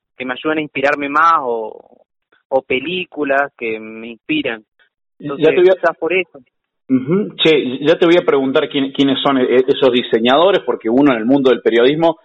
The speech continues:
Speaker 2: tiene claro más o menos cuáles son los referentes que cada uno le gusta, pero no, no así con, con los diseñadores. Vamos al
Speaker 1: Sí.
Speaker 2: comienzo. Cu-, cu-, ¿cuándo fue que te metiste de lleno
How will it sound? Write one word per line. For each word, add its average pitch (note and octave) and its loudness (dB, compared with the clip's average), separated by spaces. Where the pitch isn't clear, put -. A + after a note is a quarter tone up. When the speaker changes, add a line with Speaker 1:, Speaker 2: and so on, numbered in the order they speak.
Speaker 2:
tiene C#3+ 0
claro D3+ 2
más C#3 0
o B2+ 2
menos D3+ 0
cuáles C#3+ 2
son D3+ -4
los C#3+ 2
referentes C3 0
que B2 -2
cada C#3+ 2
uno C#3+ -4
le C#3+ 2
gusta, G3+ 4
pero C3 0
no, D#3 -2
no D#3 2
así E3 -4
con, C#3 2
con C3 2
los B2+ 0
diseñadores. C3 2
Vamos D#3 -4
al F#3+ 0
Speaker 1:
Sí. - -10
Speaker 2:
comienzo. C#3 0
Cu-, - -12
cu-, - -2
¿cuándo G#3+ 2
fue F3 2
que - -2
te - -2
metiste D#3+ 0
de B2 4
lleno G3+ 0